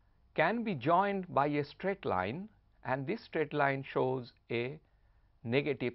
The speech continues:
slope. That means the higher values of M G over S I ratio gradually becomes lower towards the right. This trend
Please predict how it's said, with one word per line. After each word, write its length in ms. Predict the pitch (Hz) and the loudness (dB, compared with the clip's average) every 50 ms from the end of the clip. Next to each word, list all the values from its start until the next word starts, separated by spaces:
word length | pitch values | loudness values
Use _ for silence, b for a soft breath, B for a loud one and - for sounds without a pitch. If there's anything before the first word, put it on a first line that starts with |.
| - - - | -4 -8 -2
slope. 320 | 156 170 170 110 80 - _ _ _ _ _ _ _ _ | 0 2 2 2 0 -2 _ _ _ _ _ _ _ _
That 240 | - 107 107 107 120 | 0 0 0 0 2
means 300 | 151 175 165 135 135 135 - _ _ _ _ _ _ _ _ _ | 0 0 0 0 -4 -6 -10 _ _ _ _ _ _ _ _ _
the 120 | - 110 | -2 -2
higher 420 | 101 - - 139 160 190 208 208 190 | 0 8 10 12 12 12 12 10 8
values 560 | 147 139 151 151 156 156 165 160 160 143 - - _ _ _ _ _ _ _ _ _ - | 6 6 8 8 8 8 6 4 4 2 -2 -12 _ _ _ _ _ _ _ _ _ 2
of 140 | 117 120 - - _ | 2 2 2 0 _
M 220 | - 139 156 175 160 | 2 2 2 2 -4
G 160 | 143 175 170 | -2 2 2
over 320 | 156 151 131 151 139 131 | 4 4 4 4 4 4
S 200 | 135 131 127 - | 4 0 0 2
I 140 | - 135 127 | 2 2 2
ratio 600 | 127 127 139 143 135 - 131 113 101 90 98 113 - _ _ _ _ _ _ _ _ _ _ | 2 0 0 -2 -2 0 0 0 0 0 -4 -8 -12 _ _ _ _ _ _ _ _ _ _
gradually 520 | - 123 113 117 151 160 202 202 190 170 156 | 4 8 8 8 8 8 6 4 6 4 2
becomes 420 | 127 139 131 - 139 120 117 - - | 0 0 -2 -2 -2 -4 -4 -6 -4
lower 480 | 117 113 147 180 160 120 101 95 104 - _ _ _ _ _ _ _ _ _ _ _ _ | 2 4 4 6 6 6 4 4 0 -4 _ _ _ _ _ _ _ _ _ _ _ _
towards 300 | 127 113 107 107 107 - - | 0 2 2 0 0 -2 -6
the 100 | - 104 | -4 4
right. 260 | 104 117 120 90 80 - _ _ - - _ _ _ _ _ _ _ _ _ _ _ _ _ _ _ | 6 6 6 6 2 -4 _ _ -20 -20 _ _ _ _ _ _ _ _ _ _ _ _ _ _ _
This 240 | - 120 202 302 294 - - - - _ _ _ _ _ | -2 2 2 2 2 -2 -10 -20 -20 _ _ _ _ _
trend 500 | - - 202 214 220 240 247 247 226 180 | -8 0 2 4 4 4 4 2 -2 -4